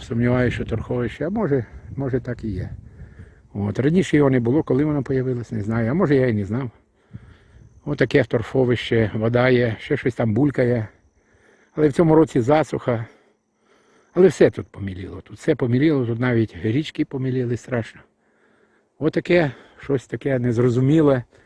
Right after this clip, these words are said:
серед лісу правильної форми, правильної форми, квадратної. Озера, вони такі заокруглені, а це квадратної форми. Оце Горинь, така річка.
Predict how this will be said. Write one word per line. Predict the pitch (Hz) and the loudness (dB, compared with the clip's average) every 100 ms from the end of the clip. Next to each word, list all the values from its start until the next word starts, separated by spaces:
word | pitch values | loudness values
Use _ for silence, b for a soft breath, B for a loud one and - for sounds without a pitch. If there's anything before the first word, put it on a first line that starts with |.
| b b b | b b b
серед | - 139 135 | 0 2 4
лісу | 135 185 - | 4 2 2
правильної | 117 143 170 170 156 151 | 2 4 6 4 2 0
форми, | 139 - 110 85 87 | -2 -2 -4 -6 -12
правильної | - 127 151 143 139 | -6 -2 0 -2 -4
форми, | 127 - 98 92 | -6 -8 -8 -8
квадратної. | - 120 139 110 - 95 B B B - | -6 0 2 0 -2 -10 B B B -2
Озера, | 117 165 165 156 151 | 4 6 6 4 4
вони | 147 156 151 139 | 2 2 2 0
такі | 151 - | -2 -2
заокруглені, | 113 135 131 156 113 98 98 | 2 2 2 2 0 0 -6
а | |
це | 98 196 | -8 -8
квадратної | 135 113 120 123 110 | -8 -8 -8 -8 -10
форми. | - 104 82 - _ _ _ _ _ _ _ _ b b b b b b b b _ b b b b b _ | -12 -14 -14 -18 _ _ _ _ _ _ _ _ b b b b b b b b _ b b b b b _
Оце | 131 - 233 220 | -16 4 6 6
Горинь, | 139 147 135 117 | 6 6 6 2
така | 107 - 156 | -2 -2 2
річка. | 131 117 - 110 104 | 2 0 -2 -6 -6